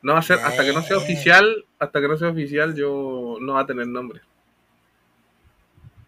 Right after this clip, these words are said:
Speaker 2: Ah,
Speaker 1: Porque
Speaker 2: no, no en línea, por lo menos.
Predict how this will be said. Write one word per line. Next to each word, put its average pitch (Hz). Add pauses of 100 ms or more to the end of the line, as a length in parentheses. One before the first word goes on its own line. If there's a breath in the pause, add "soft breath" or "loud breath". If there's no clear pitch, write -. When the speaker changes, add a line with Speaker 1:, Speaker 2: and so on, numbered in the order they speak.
(160)
Speaker 2:
Ah, 151
Speaker 1:
Porque 139
Speaker 2:
no, 196
no 202
en 202
línea, 165
por 160
lo 160
menos. 113